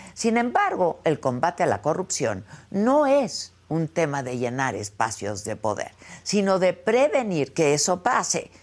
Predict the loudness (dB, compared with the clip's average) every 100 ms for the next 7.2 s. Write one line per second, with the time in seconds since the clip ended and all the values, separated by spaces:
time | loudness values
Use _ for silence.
0 | -4 2 2 2 -2 0 0 2 0 2
1 | 2 2 0 -2 0 0 0 -4 -4 -14
2 | _ -2 -2 -4 -8 -6 -6 -6 -4 -4
3 | -2 -6 -2 0 0 2 -2 -4 -20 _
4 | -8 -6 -8 -2 0 0 -2 -4 -4 0
5 | 0 0 -2 _ _ _ _ _ _ _
6 | -6 -2 -2 -4 -4 -2 -2 -4 -2 0
7 | -2